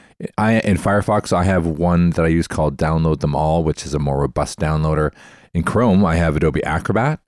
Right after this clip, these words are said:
I have something I use called Buffer for social media. Other popular ones are Pinterest. If you are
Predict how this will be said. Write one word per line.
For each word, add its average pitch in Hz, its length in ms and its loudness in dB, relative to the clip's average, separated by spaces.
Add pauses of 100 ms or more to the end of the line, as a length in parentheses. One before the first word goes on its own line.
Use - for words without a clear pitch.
I 78 160 -2
have 80 220 0
something 78 380 -2
I 76 40 0
use 78 200 0
called 73 280 -4
Buffer 80 320 0
for - 120 -6
social - 380 -2
media. 95 460 2 (400)
Other 85 180 0
popular 82 460 0
ones 82 320 2
are 71 260 0
Pinterest. - 720 -2
If - 240 -2
you 85 400 2
are 78 420 0